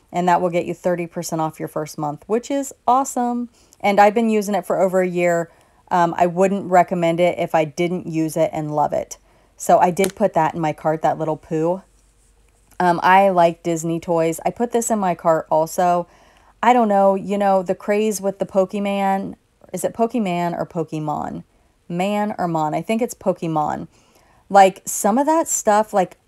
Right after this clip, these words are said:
I think the cards are really hot right now, so I was like, "Maybe somebody will want the D V D." It's a dollar fifty-nine a pound, so it's probably gonna cost me twenty cents, so I just went ahead and grabbed it.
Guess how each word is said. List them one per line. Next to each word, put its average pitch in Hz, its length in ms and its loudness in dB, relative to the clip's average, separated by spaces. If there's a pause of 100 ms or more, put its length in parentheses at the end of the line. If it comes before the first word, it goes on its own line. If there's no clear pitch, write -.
(120)
I 202 80 -2
think 269 400 -4
the 403 100 -2
cards 185 500 2
are 196 80 2
really 196 280 2
hot 185 320 0
right 208 180 -2
now, 202 320 -4
so 190 160 -2
I 170 120 6
was 170 160 -2
like, 160 240 2
"Maybe 175 440 -4
somebody 254 360 0
will 254 120 2
want 247 200 0
the 262 80 -4
D 254 160 -6
V 240 100 -6
D." 247 340 -6 (460)
It's 190 420 4
a 180 80 -2
dollar 190 300 6
fifty-nine 180 680 -2
a - 80 -6
pound, 220 520 -2
so 180 280 2
it's 170 140 -2
probably 196 320 0
gonna 190 180 -4
cost 185 360 -4
me 170 100 -6
twenty 165 340 -4
cents, 202 440 -6
so 160 180 0
I 160 80 6
just 160 240 -8
went 156 140 -4
ahead 156 180 -6
and 123 160 -10
grabbed 196 380 2
it. 208 200 -2